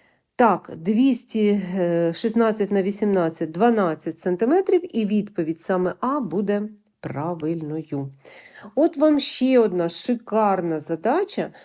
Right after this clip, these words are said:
за допомогою якої ми згадуємо площі не тільки вже многокутників. Ну що, ми повторили велику кількість корисних речей. Звичайно, за одне відео я не можу усьому навчити,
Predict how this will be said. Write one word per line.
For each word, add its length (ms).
за 140
допомогою 600
якої 400
ми 180
згадуємо 480
площі 580
не 120
тільки 460
вже 240
многокутників. 1000
Ну 180
що, 360
ми 200
повторили 500
велику 440
кількість 480
корисних 540
речей. 340
Звичайно, 480
за 140
одне 200
відео 440
я 240
не 140
можу 340
усьому 340
навчити, 480